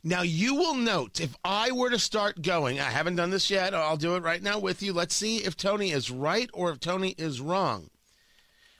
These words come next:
And I go to the two big leftist outlets, C N N dot com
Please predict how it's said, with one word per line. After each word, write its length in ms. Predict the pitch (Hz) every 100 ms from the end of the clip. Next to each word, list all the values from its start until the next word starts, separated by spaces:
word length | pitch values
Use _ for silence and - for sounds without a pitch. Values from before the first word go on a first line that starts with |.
| _ -
And 120 | 180
I 220 | 240 285
go 380 | 202 240 240 226
to 160 | -
the 100 | 190
two 220 | 143 240 214
big 240 | 196 185
leftist 420 | 180 160 156 143
outlets, 560 | 139 117 101 - - - _ _ _ _ _ _ -
C 300 | - 254 269
N 100 | 254
N 180 | 240 240
dot 240 | 226 -
com 480 | 214 190 180 160